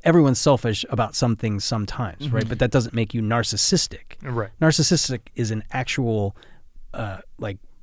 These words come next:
Speaker 1: mental condition where you have an inability to connect with other people and have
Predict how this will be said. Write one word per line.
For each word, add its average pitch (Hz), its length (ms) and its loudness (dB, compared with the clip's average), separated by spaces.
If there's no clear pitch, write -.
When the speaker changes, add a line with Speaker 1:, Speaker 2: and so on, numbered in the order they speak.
Speaker 1:
mental 123 440 4
condition 101 640 -4
where 98 100 -4
you 98 140 -2
have 117 300 0
an 110 140 -2
inability 107 520 2
to - 220 -10
connect 107 380 -4
with 101 160 -6
other 95 160 -8
people 113 580 -4
and 95 160 -4
have 101 300 -4